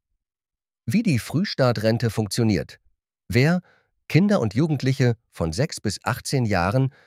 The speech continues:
die in Deutschland eine Schule besuchen, unabhängig vom Einkommen der Eltern. Was? Zehn Euro pro Monat vom Staat, insgesamt also bis zu hundert, hundertvierzig Euro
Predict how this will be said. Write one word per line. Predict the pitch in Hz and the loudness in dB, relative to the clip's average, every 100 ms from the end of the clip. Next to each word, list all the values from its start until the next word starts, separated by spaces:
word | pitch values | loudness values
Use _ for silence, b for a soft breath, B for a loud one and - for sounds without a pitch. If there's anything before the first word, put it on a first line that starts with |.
| B B - | B B -6
die | 120 | -2
in | 143 123 | 0 2
Deutschland | 139 180 - 160 151 | 2 0 -2 -2 -2
eine | 139 151 | -2 -2
Schule | 156 285 226 | -2 0 0
besuchen, | 101 82 90 78 78 - _ _ _ | 0 -2 -4 -6 -8 -12 _ _ _
unabhängig | - 175 190 175 175 160 | 0 0 2 0 -2 0
vom | 92 | -2
Einkommen | - 98 113 151 139 | 0 -2 0 0 0
der | 139 151 | 2 0
Eltern. | 156 110 60 - _ _ _ _ | 0 -2 -8 -12 _ _ _ _
Was? | - 143 202 - b b b - | 0 2 0 -8 b b b -2
Zehn | - 220 | 0 0
Euro | - 147 135 | 2 2 2
pro | 120 117 | 2 2
Monat | 110 156 135 - | 4 2 0 -2
vom | 85 | -4
Staat, | 78 - 107 147 - b b b | -2 0 2 2 -2 b b b
insgesamt | - 226 - 143 185 202 | 0 0 0 0 0 0
also | 139 123 117 | 0 2 2
bis | 120 - | 0 -4
zu | - 139 - b b b _ - | 0 2 2 b b b _ 0
hundert, | 131 156 - | 2 2 2
hundertvierzig | 113 113 85 - 175 - 113 - | 0 2 -2 -2 -6 -4 -6 -2
Euro | 98 127 143 139 | 0 2 2 0